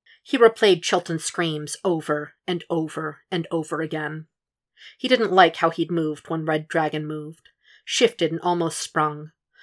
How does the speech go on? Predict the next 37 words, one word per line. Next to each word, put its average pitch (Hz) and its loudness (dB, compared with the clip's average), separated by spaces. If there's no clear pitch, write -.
Much 220 4
like 180 2
a 180 0
marionette, 156 -2
he 208 -10
didn't 180 -2
think 160 -6
to 151 -8
question 151 -4
when 156 -6
the 156 -4
strings 151 -6
were 151 -4
pulled. 151 -6
It 220 4
made 202 4
sense 180 2
at - -6
the 196 -6
time, 160 -10
but 208 6
as 208 10
he 208 -6
held 185 2
up 175 -2
a 151 -8
photo 165 0
of 156 -6
the 156 -2
great 160 -2
Red 160 0
Dragon, 156 -2
the 156 -4
woman 160 -4
clothed 160 -2
in 156 -8
sun, 156 -6